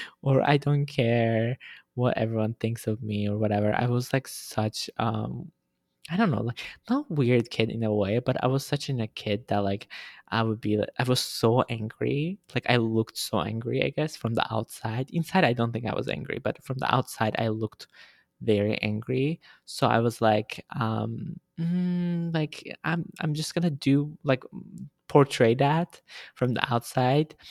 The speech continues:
so people think that I am cool. <laughs> That was my strategy, I know. I mean, I was, like, maybe ten or twelve, so that was my strategy. And I remember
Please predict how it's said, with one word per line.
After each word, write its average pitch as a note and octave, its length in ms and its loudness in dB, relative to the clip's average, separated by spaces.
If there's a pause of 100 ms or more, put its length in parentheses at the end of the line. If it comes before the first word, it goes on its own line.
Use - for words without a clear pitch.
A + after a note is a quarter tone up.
(260)
so - 160 4
people C#3 280 2
think B2 260 -2
that A2+ 160 2
I A#2 100 2
am A#2 160 -2
cool. - 400 -4 (340)
<laughs> - 80 -4 (920)
That C#3 160 8
was C3+ 160 4
my A2 160 0
strategy, - 800 0
I B2+ 100 2
know. G2 260 0 (520)
I C3 100 6
mean, A#2 260 4
I B2+ 120 4
was, B2+ 180 2
like, B2 140 6
maybe A2+ 260 2
ten G#2+ 400 0
or G#2+ 140 2
twelve, G#2+ 500 2
so - 380 -2 (340)
that A2 140 4
was A#2 160 4
my A2 120 0
strategy. G#2 540 0
And B2 160 2
I B2 60 6
remember A#2+ 500 4